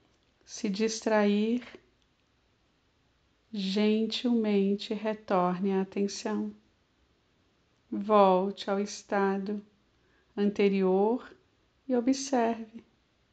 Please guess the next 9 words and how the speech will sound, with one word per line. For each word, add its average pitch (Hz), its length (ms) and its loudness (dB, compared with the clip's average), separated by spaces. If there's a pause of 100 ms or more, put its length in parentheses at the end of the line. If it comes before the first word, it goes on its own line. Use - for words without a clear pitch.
(2500)
Simplesmente 220 1300 0
retorne 214 640 0
com 240 280 0
gentileza 220 1040 0 (1200)
e 220 100 -4
observe 202 800 0
a 202 80 0
sua 202 300 -2
respiração. 202 1040 -2